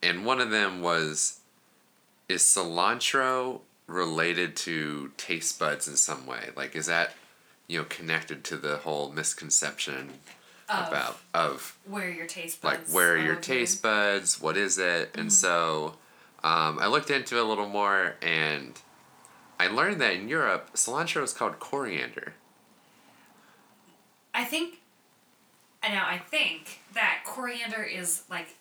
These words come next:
Speaker 2: the little seed of cilantro. 'Cause they're, in my mind, they're two different things. Like, in our spice cabinet,
Speaker 1: Right.
Speaker 2: I have ground coriander.
Speaker 1: Right, but they call it coriander.
Speaker 2: They call the actual leafy part coriander?
Speaker 1: That's what it said.
Speaker 2: Okay.
Speaker 1: I, I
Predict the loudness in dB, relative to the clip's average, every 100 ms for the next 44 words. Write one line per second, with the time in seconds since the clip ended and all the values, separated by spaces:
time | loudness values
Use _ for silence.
0 | -16 -12 -10 -12 -16 _ _ -16 -10 -8
1 | -6 -8 -10 -14 _ 0 4 4 2 -2
2 | -6 -8 -12 -12 0 0 0 -8 -10 -10
3 | -12 -14 -18 _ -10 -6 -4 -4 -8 -20
4 | -20 -20 -6 -2 2 2 2 -2 -6 -8
5 | -8 -10 -12 -8 -8 -8 -12 -12 -10 -8
6 | -6 -4 -4 -4 -6 -6 2 4 4 -2
7 | -6 -6 -6 -8 -10 -10 -10 -10 -14 -12
8 | -12 -14 -4 2 4 4 2 2 0 2
9 | 4 2 0 -2 0 -2 -8 -12 -12 -10
10 | -8 -6 -4 -6 -4 -4 -4 -4 -6 -10
11 | -10 -10 -10 -10 -12 -10 -10 -10 -16 -8
12 | -6 -4 -4 -2 -2 -2 0 0 2 2
13 | 0 2 2 0 -10 _ _ 4 4